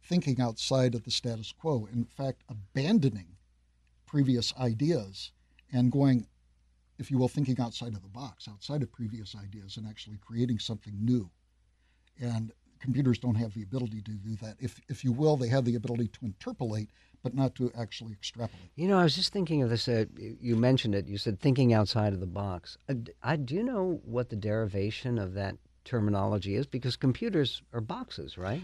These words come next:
Speaker 1: Well, no, what, what it is, is actually, I,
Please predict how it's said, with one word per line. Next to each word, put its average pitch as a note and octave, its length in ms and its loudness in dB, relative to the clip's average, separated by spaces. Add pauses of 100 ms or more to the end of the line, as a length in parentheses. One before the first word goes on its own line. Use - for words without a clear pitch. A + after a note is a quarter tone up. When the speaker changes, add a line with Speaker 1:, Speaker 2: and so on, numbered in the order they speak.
Speaker 1:
Well, C#3+ 340 8
no, D3+ 180 4
what, C#3+ 260 2
what D3 220 2
it C3+ 100 4
is, D3+ 260 4
is C3+ 140 2
actually, B2+ 580 2 (640)
I, C3 160 2